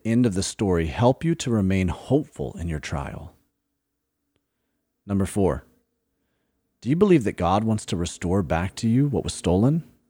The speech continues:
If so, write a list of things you're praying God restores in your life.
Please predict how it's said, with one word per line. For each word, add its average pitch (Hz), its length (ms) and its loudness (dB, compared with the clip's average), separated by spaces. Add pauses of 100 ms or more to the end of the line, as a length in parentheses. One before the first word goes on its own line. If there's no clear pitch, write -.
(600)
If 156 100 -10
so, 143 420 2 (720)
write 226 160 4
a 220 40 4
list 208 280 2
of 107 80 -4
things 98 360 -2
you're 101 100 -4
praying 131 420 2
God 101 240 2
restores 113 480 0
in 80 80 -2
your 78 120 -2
life. 73 440 -6